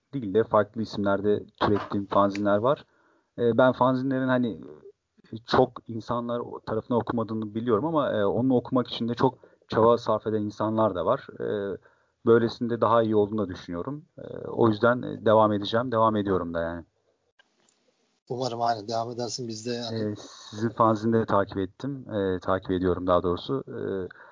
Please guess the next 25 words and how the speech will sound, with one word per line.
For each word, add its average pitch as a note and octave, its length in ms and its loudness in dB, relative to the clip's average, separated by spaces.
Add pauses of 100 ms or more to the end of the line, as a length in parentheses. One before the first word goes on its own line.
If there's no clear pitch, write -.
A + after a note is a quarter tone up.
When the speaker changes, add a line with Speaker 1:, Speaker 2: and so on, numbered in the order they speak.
(400)
Speaker 1:
böyle A2+ 180 8
fanzinlerin A2 480 0
de G#2 60 -2
tabii G#2+ 300 0
çoğalması G#2+ 600 2
özellikle G#2+ 440 0
tribün G#2+ 320 -4
kültürü G2+ 340 -2
açısından F#2+ 400 -6
da A2 60 -6
çok G#2+ 220 -2
önemli G2+ 360 -2
olduğunu F#2 260 -2
düşünüyorum. F#2 460 -8 (100)
Speaker 2:
Aynen. A#2+ 300 -2 (220)
Biz A2+ 160 -8
de B2 60 2
Yoğurtçu A#2+ 460 -2
fanzin B2 420 -2
diye B2+ 280 2 (200)
Speaker 1:
Evet. A#2 120 4
Speaker 2:
çıkarmıştık B2 500 0
bir A#2 100 0
ara. C3 280 -2
Sonra B2+ 320 -6